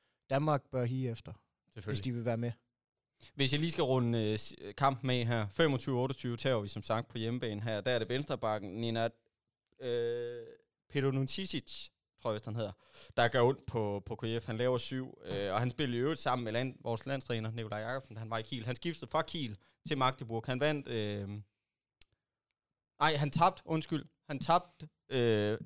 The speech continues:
Speaker 2: i Kiel med Nikolaj Jakobsen, der mener, at de tager til Barcelona, som jeg lige husker det.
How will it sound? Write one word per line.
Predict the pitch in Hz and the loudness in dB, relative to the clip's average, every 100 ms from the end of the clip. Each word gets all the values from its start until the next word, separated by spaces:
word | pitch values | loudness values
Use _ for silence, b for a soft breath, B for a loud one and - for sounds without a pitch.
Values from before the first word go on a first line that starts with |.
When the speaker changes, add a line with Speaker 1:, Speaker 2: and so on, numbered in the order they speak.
| - | -10
Speaker 2:
i | 143 | -8
Kiel | - 151 120 _ _ _ | -4 -4 -4 _ _ _
med | 139 143 160 160 | -2 0 0 -4
Nikolaj | 147 131 117 | -2 2 4
Jakobsen, | 117 123 117 110 120 | 4 2 -2 -6 -4
der | |
mener, | 117 123 107 | -2 -2 -4
at | 101 | -6
de | |
tager | 110 131 | -6 -4
til | 110 | -4
Barcelona, | - 107 117 131 | -2 -2 -2 -6
som | 139 127 | -6 -6
jeg | |
lige | 113 | -4
husker | 117 127 | -6 -8
det. | - | -12